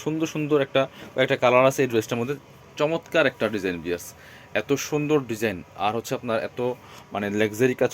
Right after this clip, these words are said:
করা আছে এই ড্রেসগুলোতে, just unbelievable, খুবই সুন্দর। আমি একটু ফুল ভিউটা আগে দেখাই ডিজাইনটা। অনেক সুন্দর একটা ডিজাইন, লেটেস্ট ডিজাইন ভিউয়ার্স, একদম পাকিস্তানি ড্রেস, ইন্ডিয়ান ভার্সনগুলো এগুলো পাচ্ছেন।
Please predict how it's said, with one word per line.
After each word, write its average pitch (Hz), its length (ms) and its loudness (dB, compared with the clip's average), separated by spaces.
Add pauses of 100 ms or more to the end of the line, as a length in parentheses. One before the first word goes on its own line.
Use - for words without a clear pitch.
করা 117 160 4
আছে 107 140 0
এই 92 100 0
ড্রেসগুলোতে, 92 560 -2 (220)
just 110 200 2 (180)
unbelievable, 92 580 -2 (360)
খুবই 143 180 -2 (100)
সুন্দর। 135 280 -2 (840)
আমি 135 140 0
একটু 143 160 -12
ফুল 160 200 2
ভিউটা 147 200 4
আগে 147 140 6
দেখাই 143 220 4
ডিজাইনটা। 131 280 4 (120)
অনেক 143 200 0
সুন্দর 170 260 -4
একটা 151 160 -2
ডিজাইন, 160 160 2 (120)
লেটেস্ট 135 340 2
ডিজাইন 104 280 -2
ভিউয়ার্স, 120 200 0 (160)
একদম 127 260 -6
পাকিস্তানি 143 380 -6
ড্রেস, 135 200 -4
ইন্ডিয়ান 120 280 0
ভার্সনগুলো 98 440 -2
এগুলো 98 200 2
পাচ্ছেন। 127 220 -6